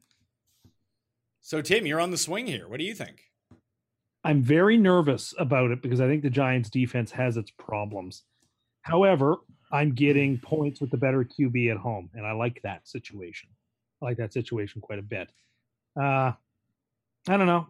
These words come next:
Speaker 2: I just think these teams are relatively even. I think the Giants are better than people are giving them credit for. I think the Vikings are a little worse. I think it's a very low-scoring game. I think at home,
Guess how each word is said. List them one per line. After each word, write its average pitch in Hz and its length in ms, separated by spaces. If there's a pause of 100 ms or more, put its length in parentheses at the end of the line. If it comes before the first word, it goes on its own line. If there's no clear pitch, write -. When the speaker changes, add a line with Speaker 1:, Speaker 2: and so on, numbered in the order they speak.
Speaker 2:
I 165 80
just 180 180
think 180 160
these 170 140
teams 160 220
are 147 60
relatively 135 520
even. 135 340
I 139 100
think 156 120
the 131 80
Giants 131 300
are 135 40
better 123 220
than 127 120
people 139 160
are 135 40
giving 127 220
them 120 80
credit 143 240
for. 208 160
I 185 40
think 120 120
the 117 60
Vikings 123 340
are 117 40
a - 20
little 123 180
worse. 117 380 (580)
I 147 80
think 151 100
it's 143 80
a 143 40
very 143 140
low-scoring 139 540
game. 165 380 (100)
I 127 160
think 131 180
at 117 200
home, 147 520